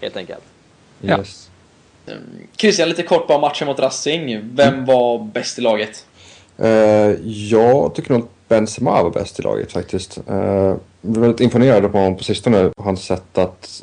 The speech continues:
Speaker 3: att, eh, engagera sig i spelet utanför, liksom, hans position också. Han löper väldigt mycket och söker upp bollen nästan hela tiden och är med i stort sett varenda anfall. Även om han, ibland så avslutar han och ibland så är han med i uppbyggnaden också.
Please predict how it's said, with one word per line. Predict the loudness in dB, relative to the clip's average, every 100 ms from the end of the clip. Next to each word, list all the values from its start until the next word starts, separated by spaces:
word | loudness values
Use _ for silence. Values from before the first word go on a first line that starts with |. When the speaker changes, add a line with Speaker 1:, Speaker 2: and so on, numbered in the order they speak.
| -16 -12
Speaker 3:
att, | -12 -8 -4
eh, | -2
engagera | -2 0 0 0
sig | 2 2 2
i |
spelet | -2 -2 0 0 0
utanför, | -2 0 -2 2 2 2
liksom, | 0 -2 -4 -4 -8 -10
hans | -8 -6 -8 -12 -16 -12
position | -10 0 2 2
också. | 0 0 -4 -4 _ _ _ -20 _ _ _ -6
Han | -2 0 0 2
löper | 2 2 0
väldigt | 0 0
mycket | -4 -6 -4 -2
och | -2
söker | 0 0 0 -2
upp | -4 -2
bollen | -2 -2 -6 -14
nästan | -12 -10 -6
hela | -4 0
tiden | 2 0 -2 _ _ _ _ _
och | -6
är |
med | -2 0 0
i | 0 -2
stort | -2 0
sett | 2
varenda | 2 2
anfall. | 0 0 0 0 -2 -14 -12 -4
Även | -2 0
om | 0
han, | 0 -2 -2
ibland | 0 0 2
så | 2
avslutar | 2 2 2
han | 0 2
och |
ibland | 0 -2 -2
så | -2
är |
han | -2
med | -2 -2
i |
uppbyggnaden | -2 0 2 4
också. | 0 -2